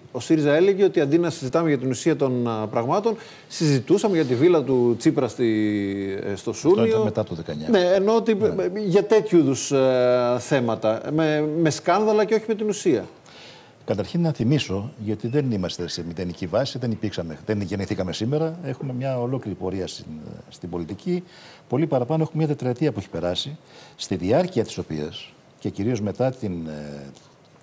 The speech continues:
Speaker 2: το άνοιγμα, μετά την πανδημία, ο σύριζα έχει, δια του Προέδρου του, παρουσιάσει σε περίπου οκτώ θεματικές, ε, συγκεντρώσεις,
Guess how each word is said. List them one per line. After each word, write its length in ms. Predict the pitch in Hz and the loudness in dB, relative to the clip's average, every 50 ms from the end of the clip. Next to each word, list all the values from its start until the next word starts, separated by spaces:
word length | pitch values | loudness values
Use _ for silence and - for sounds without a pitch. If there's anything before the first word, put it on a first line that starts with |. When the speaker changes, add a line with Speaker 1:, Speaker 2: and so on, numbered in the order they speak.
| - - - - - - - - - - - - - | -20 -20 -20 -20 -20 -20 -20 -20 -20 -20 -20 -12 -4
Speaker 2:
το 120 | 95 101 | -2 0
άνοιγμα, 580 | 107 117 123 117 110 82 82 82 85 82 80 - - - - - - 95 | 2 2 2 0 -2 -2 -4 -6 -8 -8 -8 -10 -14 -20 -20 -20 -16 -8
μετά 160 | 87 110 107 | -4 -2 -2
την 100 | - 90 | -2 -2
πανδημία, 560 | - 92 82 82 76 82 82 78 92 131 147 - - - - - - - | -4 -4 -4 -6 -6 -6 -6 -6 -6 -8 -12 -14 -20 -20 -20 -20 -12 -10
ο 80 | 117 | -8
σύριζα 360 | - - 185 180 175 151 156 | -6 -4 -2 -2 -2 -2 0
έχει, 540 | 156 175 170 - - 175 160 147 131 123 117 104 | 0 -2 -2 -2 -2 0 0 0 0 0 -2 -2
δια 120 | 98 104 | -2 -4
του 100 | - - | -6 -6
Προέδρου 340 | - 87 95 95 80 87 87 | -4 -2 -2 -2 -2 -4 -8
του, 100 | - 101 | -8 -6
παρουσιάσει 840 | - 110 104 95 - 92 98 127 156 151 - - 165 160 156 143 131 - - - - - - - | -4 -4 -4 -4 -4 -4 -4 -2 -2 -4 -4 -4 -2 -2 -2 -2 -4 -8 -14 -20 -20 -20 -20 -14
σε 180 | - - - 104 | -8 -6 -6 -4
περίπου 320 | - 110 113 143 143 147 127 | -2 -2 -2 0 0 -2 -2
οκτώ 260 | - - - 160 151 | -2 -2 -2 -2 0
θεματικές, 720 | - 135 110 101 85 - - - 117 117 107 - - - | 0 0 -2 -2 -2 -4 -4 -2 -2 -2 -2 -4 -8 -8
ε, 220 | 90 90 85 80 87 | -6 -6 -6 -6 -6
συγκεντρώσεις, 800 | 87 - 87 98 95 - 87 101 98 - - 175 175 - - | -8 -8 -6 -6 -6 -4 -4 -4 -4 -6 -8 -10 -12 -12 -14